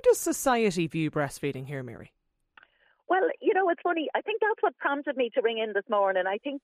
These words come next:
Speaker 2: Ciara on the morning show was saying that, you know, she had some, you know, horrible
Speaker 1: I
Speaker 2: experiences
Speaker 1: heard
Speaker 2: when
Speaker 1: her,
Speaker 2: she was
Speaker 1: yeah.
Speaker 2: breastfeeding. Yeah. Uh, that's actually what prompted me to write in, to text in, because, you know,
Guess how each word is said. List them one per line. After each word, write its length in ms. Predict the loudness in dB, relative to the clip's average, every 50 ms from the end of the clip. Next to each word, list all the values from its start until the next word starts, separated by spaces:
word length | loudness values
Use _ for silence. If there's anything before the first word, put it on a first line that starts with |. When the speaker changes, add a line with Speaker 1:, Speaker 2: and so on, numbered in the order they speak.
| -4 0
Speaker 2:
Ciara 440 | 2 4 4 4 4 4 2 0 -2 _ _ _ -4 -2
on 220 | 0 0 0 0
the 80 | 0 2
morning 560 | 2 4 4 4 2 2 0 0 -6 -12 -12 -16 -14 -2 0
show 200 | 4 4 4 4
was 180 | 4 4 2 4 2
saying 220 | 2 2 2 2 -2
that, 100 | -2 -2 _ _ _
you 120 | -2 0 0
know, 140 | 2 0 -2 -4
she 140 | -4 -4 0
had 120 | -2 -2 _
some, 220 | 0 -2 -2 -2 -8 _ _ _ _ _ _ _ _ _ _ _ _ -10
you 140 | -2 -2 0
know, 160 | 2 2 2
horrible 280 | 2 2 0 2 2 2
Speaker 1:
I 60 | 2
Speaker 2:
experiences 360 | 2 0 0 2 2 2 2 2
Speaker 1:
heard 240 | 0 -2 -2 -2
Speaker 2:
when 80 | -2 -2
Speaker 1:
her, 60 | -4
Speaker 2:
she 60 | -4
was 80 | -4 -4
Speaker 1:
yeah. 100 | 0 0
Speaker 2:
breastfeeding. 600 | 0 0 0 0 -2 -2 -2 -2 -2 -4 -4 -2 -2
Yeah. 360 | -2 0 2 2 2 2 0 -2 _ _ _ _ _ _ _ _ _ _ -4
Uh, 80 | -4 -4 0
that's 200 | 0 -2 0 0
actually 280 | -2 -4 -2 -4 -2 0
what 160 | 0 0 2
prompted 320 | 0 -4 -4 -2 -6 -6
me 120 | -6 -6 -4 -2
to 60 | 2
write 280 | 2 4 4 4 2
in, 360 | 2 2 2 2 0 -2 -8 -12 _ _ _ _ -10
to 80 | -10
text 300 | -4 -4 -4 -4 -2 0
in, 140 | -2 -2 0 -2
because, 240 | -2 0 0 -2 _ _ _ _ _ _ _ _ _ _ _ _ _ _ _ -6
you 120 | -2 2
know, 160 | 2 4 2